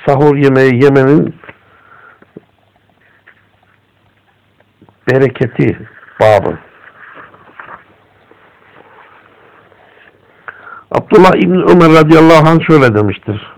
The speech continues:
Peygamber sallallahu aleyhi ve sellem orucunu arka arkaya ekledi. Bazı kimseler de oruçlarını arka arkaya eklediler fakat bu onlara ağır geldi de Peygamber onlara orucu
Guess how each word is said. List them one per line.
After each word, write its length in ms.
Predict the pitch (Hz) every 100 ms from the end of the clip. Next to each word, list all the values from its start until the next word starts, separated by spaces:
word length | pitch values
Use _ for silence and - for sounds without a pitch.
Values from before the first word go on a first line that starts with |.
| -
Peygamber 400 | - 123 147 160 160
sallallahu 460 | 151 147 147 147 131
aleyhi 240 | 135 131
ve 140 | 120 117
sellem 360 | 123 160 170 - _ _ _ - - - - _ -
orucunu 460 | 143 151 151 165
arka 300 | 147 160 -
arkaya 300 | 151 - 147
ekledi. 580 | 151 135 202 127 110 85 _ _ _ _ _ _ - - - _ -
Bazı 300 | 147 165 170
kimseler 500 | 170 165 170 175 156
de 40 |
oruçlarını 680 | 147 139 165 165 156 147 156
arka 320 | - 147 143 151
arkaya 280 | 131 135
eklediler 540 | 127 120 123 120 120 113
fakat 380 | 123 120 165 170 - _ _ _ _ - - - _ -
bu 60 | 156
onlara 420 | 156 151 156 160
ağır 320 | 143 147 147
geldi 400 | 143 143 160 160
de 160 | 127 135 - _ _ _ _ _ _ _ -
Peygamber 460 | 147 151 160 160
onlara 400 | - 151 156 151
orucu 420 | 151 151 147 139